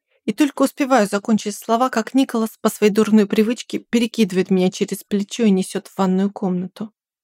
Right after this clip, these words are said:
Мы встаём вдвоём в душевую кабинку. Николас настраивает воду и устанавливает душ над нами. Тёплая вода касается почти каждой частички моей кожи.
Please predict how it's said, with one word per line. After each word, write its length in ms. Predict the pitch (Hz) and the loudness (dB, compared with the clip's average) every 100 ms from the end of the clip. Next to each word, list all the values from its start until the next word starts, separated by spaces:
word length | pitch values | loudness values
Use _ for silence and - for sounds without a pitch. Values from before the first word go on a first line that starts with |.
| _ _ _ _ _ _ _ | _ _ _ _ _ _ _
Мы 80 | 233 | 0
встаём 380 | 262 - 233 240 | 0 2 4 4
вдвоём 440 | 220 220 247 214 | 2 0 2 4
в 80 | 180 | 2
душевую 460 | 196 180 - 180 175 | -2 -6 -6 -6 -4
кабинку. 640 | 190 190 180 185 - 214 _ _ _ _ _ 208 | -4 -2 -2 -4 -8 -16 _ _ _ _ _ 2
Николас 420 | 202 - 196 - | 4 4 2 2
настраивает 580 | 196 - 202 202 202 208 | 0 2 2 4 2 2
воду 240 | 226 - | 2 2
и 160 | - 208 | 0 0
устанавливает 720 | - 214 214 202 196 208 208 | 2 4 6 4 2 0 0
душ 240 | 196 - | -4 -2
над 160 | 202 196 | -2 0
нами. 420 | 175 175 175 - _ _ _ _ _ _ - | -2 -2 -6 -8 _ _ _ _ _ _ -2
Тёплая 380 | 196 170 180 185 | 0 2 2 4
вода 280 | 190 196 | 4 2
касается 580 | 196 175 - 185 180 - | 2 -2 -4 -2 -2 -6
почти 340 | - 175 - 214 | -8 -8 -10 -6
каждой 360 | 226 220 196 | -2 0 -2
частички 560 | - 180 - 185 - - | -2 -8 -6 -10 -8 -2
моей 240 | 180 180 | 0 -2
кожи. 400 | 190 180 175 - | -4 -4 -4 -6